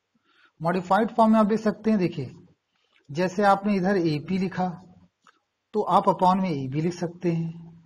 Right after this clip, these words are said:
तो आपने देखिए इधर एपी और एबी लिखा तो फिर इधर एक्यू और एसी लिख दीजिए, एक्यू और एसी, ये भी आप लिख सकते हैं। मतलब ये सब थेल्स थ्योरम पर ही based है, ये इसी के ही updated version है।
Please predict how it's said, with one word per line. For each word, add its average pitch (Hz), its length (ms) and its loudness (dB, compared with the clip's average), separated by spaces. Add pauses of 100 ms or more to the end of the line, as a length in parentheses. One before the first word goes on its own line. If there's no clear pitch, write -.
(200)
तो 170 60 -8
आपने 165 240 0
देखिए 180 260 0
इधर 190 200 0
एपी 165 500 -2
और 190 100 2
एबी 165 260 2
लिखा 185 280 0
तो 214 140 -2
फिर 214 200 0
इधर 196 220 2
एक्यू 165 520 2
और 202 100 6
एसी 143 260 -4
लिख 135 100 -8
दीजिए, 131 420 -12 (1000)
एक्यू 170 500 0
और 247 360 -4 (460)
एसी, 123 400 -18 (360)
ये 127 80 -18
भी 135 120 -12
आप 160 80 -4
लिख 170 120 -2
सकते 175 320 -8
हैं। - 360 -12 (1200)
मतलब 254 220 -2
ये 226 180 2
सब 247 480 -4 (200)
थेल्स 196 260 -6
थ्योरम 175 280 -4
पर 170 160 -4
ही 262 260 -6 (200)
based 127 320 -6
है, 135 180 -8
ये 196 60 -2
इसी 220 520 -2
के 208 200 -2
ही 190 180 -2
updated 165 520 0
version 151 400 2
है। 262 420 -4